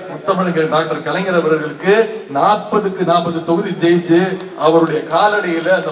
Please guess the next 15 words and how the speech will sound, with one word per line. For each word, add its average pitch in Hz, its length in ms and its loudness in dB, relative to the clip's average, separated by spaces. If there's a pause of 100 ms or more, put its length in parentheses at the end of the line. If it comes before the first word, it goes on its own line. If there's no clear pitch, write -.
பரிசை 185 380 -2
நாம 156 240 -2
வச்சாதான் 170 680 2 (240)
நாம - 280 0
கலைஞருக்கு 185 520 -2
செய்யக்கூடிய 170 460 -2 (140)
உண்மையான 175 440 2 (440)
அன்பு. 170 220 -2 (340)
அதை 165 200 4
செய்வோமா? 190 420 2 (960)
செஞ்சு 185 300 0
காட்டுவோமா? 190 420 2 (920)
உங்களை 156 280 2
எல்லாம் 180 300 2
அன்போடு 175 340 2